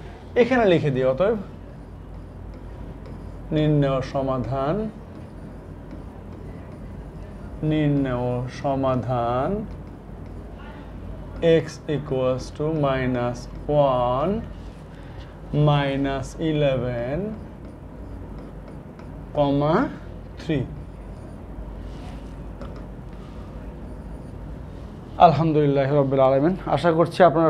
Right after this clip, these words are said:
সবাই বুঝতে পেরেছেন। খুবই সহজ অঙ্ক ছিল, তিনটা মান বের করা, মাইনাস ওয়ান, মাইনাস ইলেভেন, থ্রি। এটা হলো এই টাইপের অঙ্ক। ভর্তি পরীক্ষায় বেশি আসে,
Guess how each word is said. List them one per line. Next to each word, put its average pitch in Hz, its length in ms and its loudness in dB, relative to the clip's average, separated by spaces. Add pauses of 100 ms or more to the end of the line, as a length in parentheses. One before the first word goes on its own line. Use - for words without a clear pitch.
সবাই 156 200 8
বুঝতে 147 300 2
পেরেছেন। 175 400 8 (180)
খুবই 208 280 8
সহজ 196 280 6
অঙ্ক 175 120 4 (140)
ছিল, 160 140 6 (280)
তিনটা 180 300 6
মান 160 160 10
বের 139 120 6
করা, 139 140 0
মাইনাস 160 220 4
ওয়ান, 185 160 4
মাইনাস 156 260 4
ইলেভেন, 165 280 4
থ্রি। 170 120 8 (600)
এটা 185 180 10
হলো 220 120 10 (120)
এই 202 140 12
টাইপের 202 280 6
অঙ্ক। 196 120 0 (140)
ভর্তি 202 320 4
পরীক্ষায় 196 380 2
বেশি 165 180 2 (100)
আসে, - 180 0